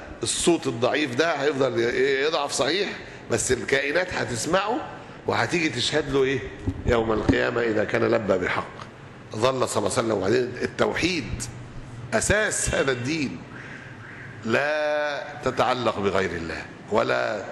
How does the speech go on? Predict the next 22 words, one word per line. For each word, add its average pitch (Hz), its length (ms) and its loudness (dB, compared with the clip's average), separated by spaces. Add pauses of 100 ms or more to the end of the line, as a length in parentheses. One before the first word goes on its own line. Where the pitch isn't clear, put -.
تصرف 131 380 2
عبادة 123 380 2
لغير 120 280 0
الله. 120 420 0 (1080)
نعوذ 127 340 4
بالله 123 380 2 (400)
أن 117 220 2
ندعو 110 360 2
غير 104 240 2
الله 104 460 0 (120)
أو 113 240 2
أن 101 260 -2 (1080)
نستغيث 107 720 0
بغير 110 320 2
الله 107 460 0 (180)
أو 104 180 0
أن 92 360 -4
نحلف 127 540 0
بغير 113 220 2
الله. 113 460 0 (460)
هذه 120 280 0
الأشياء 151 640 -2